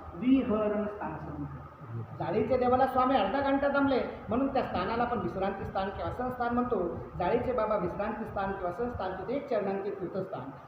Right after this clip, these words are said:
वालसंगीला स्वामीचा एक दिवस एक रात्रीचा मुक्काम,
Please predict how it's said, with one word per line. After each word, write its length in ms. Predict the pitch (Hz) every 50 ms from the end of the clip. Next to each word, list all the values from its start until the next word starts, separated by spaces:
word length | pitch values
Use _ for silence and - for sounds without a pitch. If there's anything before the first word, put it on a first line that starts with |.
| - - 156
वालसंगीला 600 | 170 180 196 214 - 233 233 233 233 233 226 214
स्वामीचा 420 | 220 - 202 196 220 214 214 202 190
एक 200 | 196 208 196 208
दिवस 200 | 214 214 214 220
एक 140 | 208 -
रात्रीचा 360 | 190 180 180 208 214 220 240 220
मुक्काम, 380 | 226 220 226 226 196 170 131